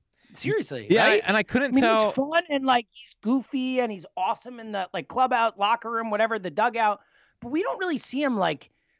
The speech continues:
Speaker 1: you know, get that jacked up like that.
Speaker 2: Right, right. And, and I couldn't tell if it was someone behind home plate. I know T-Mac made that point, but I don't think it was. I think, so m-, I know McCutcheon's, like,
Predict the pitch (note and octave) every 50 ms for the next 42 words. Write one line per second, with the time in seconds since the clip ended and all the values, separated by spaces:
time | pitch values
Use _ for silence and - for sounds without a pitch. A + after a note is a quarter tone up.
0 | _ _ _ _ _ _ - F#3 F3 D3 - - - C#4+ C#4 - - G#3+ A#3 G#3+
1 | D3+ - F#3+ F#3 F#3 F#3+ - - D#3 G3+ C4 _ - - - C3 _ _ G2+ -
2 | - _ _ _ _ _ _ _ _ _ - C3+ D#3+ F#3+ F3 B2 A2 - _ -
3 | F#3+ G#3 D#3+ C3+ D3 D3+ D3+ D3+ D3 C#3+ - - C#3+ D3 C#3+ C#3 C3 B2 - C3
4 | C3 - A3+ A#3+ A#3 D#3 - - F#3 F3+ F#3 F3+ D#3+ - E3 D3+ G#2 C#3 C3+ C3+
5 | C3 B2+ B2+ B2+ A#2+ A#2 A2+ A#2+ - - _ _ _ _ _ _ _ _ _ -
6 | - - F3+ E3+ E3 D#3 C#3 C3 - - D3+ C#3+ C3+ C3+ C#3 B2 A2 - - C3
7 | D3+ F3+ E3+ D3+ D#3 D#3 C3+ - - D3 D3+ D#3+ D#3+ D#3+ D#3+ - D3 D3 D#3 D#3
8 | E3+ E3 C#3 - - E3 E3+ F#3 F#3+ - _ _ _ _ _ _ - E3+ F#3 F#3
9 | F3 - C#4 D4 - - C4 B3 - F#3+ A#2+ A#2 B2+ E3 G3+ F#3+ B2 G#2+ A#2 A#2+
10 | - G#3+ A3 G#3 _ _ _ _ _ _ - - G3+ F#3 E3 - - - E3 -
11 | - F#3 A#3+ C4+ B3+ - - F#3 F3+ - - D3 C#3+ C#3+ B2 A2 G#2 _